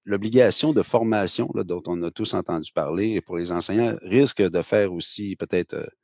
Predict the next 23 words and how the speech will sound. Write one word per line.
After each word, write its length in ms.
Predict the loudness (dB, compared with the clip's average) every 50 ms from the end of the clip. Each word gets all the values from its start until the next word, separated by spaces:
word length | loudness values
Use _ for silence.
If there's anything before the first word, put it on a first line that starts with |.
| _ -6
une 80 | -6 -4
différence. 480 | -4 -2 -2 -2 -2 -2 -4 -4 -4
Ça 80 | -6 -6
risque 180 | -6 -6 -2
d'être 220 | -2 -2 -2 -2 -6
un, 120 | -10 -10 -12 -14 -10
un 60 | -8 -6
incitatif, 680 | -6 -6 -4 -2 -4 -4 -2 0 0 -2 -2 -2 -6 -8
euh, 180 | -6 -6 -8 -10 -12 -16 -20 _ -10
intéressant 600 | -6 2 4 4 6 6 4 4 2 0 -2 -2 -4
pour 120 | -4 -4
les 160 | -4 -2 -2
enseignants, 480 | -2 -2 -2 -2 -4 -4 -6 -6 -8 -8
là, 160 | -8 -10 -10 -12 _
qui 100 | _ -12
vont 180 | -12 -10 -8
avoir, 360 | -8 -6 0 0 0 2 2
euh, 160 | 0 0 -2 -2 -6 -12 _ _ _ _ _ _ _ _ _ _ _ _ _ _ _ _ _ _ -14
à 60 | -6
développer 400 | -4 -2 0 0 -2 0 2 2
leurs 160 | 2 2 0
compétences 460 | -2 -6 -6 -6 -4 -2 -2 -4 -2
professionnelles, 800 | -4 -6 -6 -4 -6 -6 -6 -6 -6 -4 -4 -4 -4 -4 -6 -8